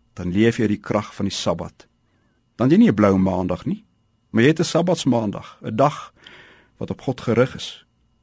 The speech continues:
Dan laat jy jou nie omkrap deur allerlei mense of faktore buite jou beheer nie, want jy is kind van God en dit verskaf vir jou blydskap en vreugde. Om te leef is 'n voorreg,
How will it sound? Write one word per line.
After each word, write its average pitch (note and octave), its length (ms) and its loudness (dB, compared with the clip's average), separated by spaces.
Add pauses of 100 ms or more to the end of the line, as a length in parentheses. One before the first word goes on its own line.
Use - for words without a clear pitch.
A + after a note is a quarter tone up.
(280)
Dan D3 160 2
laat E3 160 4
jy G3+ 80 4
jou F3+ 140 8
nie G#3 120 8
omkrap C#3+ 460 4
deur C3 160 2
allerlei B2 400 2
mense A2+ 460 4
of G#2+ 100 -4
faktore A2+ 500 0
buite G2 300 0
jou G2 140 -4
beheer F2+ 400 -4
nie, B2+ 200 -6 (880)
want F2+ 140 -8
jy F#2 80 -2
is - 260 -8
kind D#3 220 4
van C#3+ 180 0
God - 280 -4 (140)
en G#2 60 -6
dit F#2 160 -8
verskaf - 460 -10
vir G#2+ 160 -6
jou F#2 140 -2
blydskap G2+ 600 -2
en F2+ 100 -8
vreugde. - 520 -8 (760)
Om G#2 180 -4
te A2 100 0
leef B2+ 420 6
is G2+ 120 -6
'n F#2+ 40 -6
voorreg, A#2 720 -2